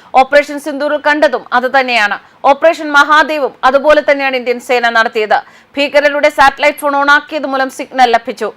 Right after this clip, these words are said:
നിബിഡമായ വനത്തിനുള്ളിൽ ഭക്ഷണം കഴിക്കാൻ ഈ ഭീകരർ തീയിട്ടിരുന്നു. ആകാശത്ത് നല്ല കട്ടിയുള്ള മേഘമാലകൾ നിറഞ്ഞിരിക്കുന്ന വനപ്രദേശമാണ് മഹാദേവ മലയ്ക്ക് ചുറ്റുമുള്ള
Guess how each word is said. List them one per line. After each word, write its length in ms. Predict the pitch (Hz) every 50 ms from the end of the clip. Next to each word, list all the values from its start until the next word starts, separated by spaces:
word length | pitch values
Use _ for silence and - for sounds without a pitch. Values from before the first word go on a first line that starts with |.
| _ - - _ - 269
നിബിഡമായ 440 | 294 330 339 339 330 339 330 320 320 320
വനത്തിനുള്ളിൽ 460 | 320 311 - 339 294 294 285 294 330 277 320
ഭക്ഷണം 340 | 269 277 - - 320 330 320 302
കഴിക്കാൻ 320 | 302 294 285 294 285 277 285
ഈ 20 | 269 240 - -
ഭീകരർ 420 | 302 294 277 254 277 247 214 214 - -
തീയിട്ടിരുന്നു. 500 | 262 269 262 247 - 214 220 233 226 190 - _ - - - - - 247
ആകാശത്ത് 420 | 269 269 277 285 294 294 - - 285 285
നല്ല 120 | 285 285 - -
കട്ടിയുള്ള 380 | 285 277 - 294 285 294 285 277
മേഘമാലകൾ 640 | 277 277 277 - 320 269 302 294 285 285 269 277 277 269
നിറഞ്ഞിരിക്കുന്ന 480 | 269 262 262 262 262 262 262 262 262 262 262
വനപ്രദേശമാണ് 840 | 262 262 262 262 - 269 254 277 285 277 - 269 277 254 226 214 196 - 131 - - 226
മഹാദേവ 440 | 254 254 247 269 269 254 269 262 262 254 247
മലയ്ക്ക് 280 | 247 247 262 254 - 269 -
ചുറ്റുമുള്ള 340 | 247 220 247 226 233 214 202